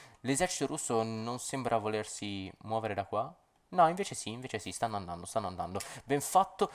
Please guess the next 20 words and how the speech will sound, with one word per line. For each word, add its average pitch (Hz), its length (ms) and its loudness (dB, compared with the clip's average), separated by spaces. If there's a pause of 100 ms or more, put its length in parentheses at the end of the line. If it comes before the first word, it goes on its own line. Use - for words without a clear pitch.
(140)
Rivolta 135 380 4
cosacchi - 420 0
in 123 80 2
Russia. 107 640 -2
Ah. 98 680 0 (2250)
Ah, 117 360 4
diciannovemila, 113 720 4
vabbè, 98 220 6
ci - 100 -8
pensano... 104 400 0
Uh, 135 360 -8 (560)
ci - 120 -12
pensano 120 380 4
loro. 160 380 6 (420)
Perché - 160 -4
l'esercito 113 380 2
russo 113 220 -4
è - 20 -4
così 104 180 -8
piccolo? 135 440 -12